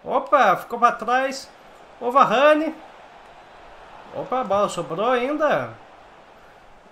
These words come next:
Sobrou no Cains, voltou pro Crespo e caixa. É gol do Crespo, mais um. Aos oitenta e seis minutos. Pra fechar o caixão do adversário.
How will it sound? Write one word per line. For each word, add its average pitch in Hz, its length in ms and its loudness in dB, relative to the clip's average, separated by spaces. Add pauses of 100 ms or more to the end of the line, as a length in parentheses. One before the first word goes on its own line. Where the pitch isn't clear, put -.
(140)
Sobrou 214 380 -6
no 240 80 -4
Cains, 254 500 -2
voltou 277 360 4
pro 294 100 -4
Crespo 320 380 0
e 339 140 -6
caixa. 160 680 0 (500)
É 311 140 2
gol 302 800 6
do 294 160 -2
Crespo, 285 560 -4
mais 247 280 -4
um. 220 400 -6 (280)
Aos 160 200 -4
oitenta 240 560 -4
e 202 60 -2
seis 254 340 -4
minutos. 190 760 -10
Pra 311 240 -2 (720)
fechar 262 600 -4
o - 40 -4
caixão 196 460 -6
do 170 60 -8
adversário. 139 580 -10